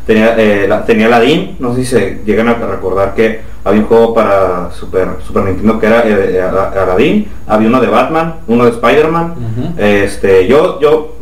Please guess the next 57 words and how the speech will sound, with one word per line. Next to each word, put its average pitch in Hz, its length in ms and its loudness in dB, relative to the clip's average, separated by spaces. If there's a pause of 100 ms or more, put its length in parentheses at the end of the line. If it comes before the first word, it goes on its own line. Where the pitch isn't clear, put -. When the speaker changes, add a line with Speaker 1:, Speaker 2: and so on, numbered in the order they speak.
Speaker 1:
me, 131 240 2
me 113 100 0
acuerdo 120 260 2
que 98 60 -6
jugué 113 300 2
esos. 175 240 -2
También 127 240 2
había 170 220 2
uno 185 200 2
de, 196 380 2
del 131 160 2
Rey 131 160 2
León. 208 300 0 (200)
Speaker 2:
Ujú. 208 240 -4
Speaker 1:
Estaba - 220 -2
bien 190 140 0
difícil, 208 400 2
güey. 208 320 2
Este, 110 680 0 (180)
había 131 180 4
una 170 100 2
parte 185 400 2
de 117 240 4
unas, 175 460 0 (340)
de 123 80 -2
unas 175 180 0
jirafas, 247 420 0 (240)
tenías 135 200 2
que - 60 2
saltar 135 220 0
sobre 156 240 4
ellas, 208 160 0
güey, 196 140 -2 (100)
y 113 260 -2 (400)
siempre 156 240 0
me 165 140 0
caía, 117 260 2
cabrón. 160 200 2
Speaker 2:
Pura 156 120 2
verga, 135 160 0
sí, 139 160 0
güey. 135 140 0
Speaker 1:
Ajá, 202 200 4
nunca, 294 280 4
obviamente 254 320 2
nunca 240 180 2
terminaba 175 340 2
los 151 120 0
juegos, 180 260 2
¿no? 185 220 -2
Pero 135 180 2
pues 123 140 2
me 120 40 2
la 117 120 2
pasaba 123 280 0
toda 127 140 2
madre. 113 260 2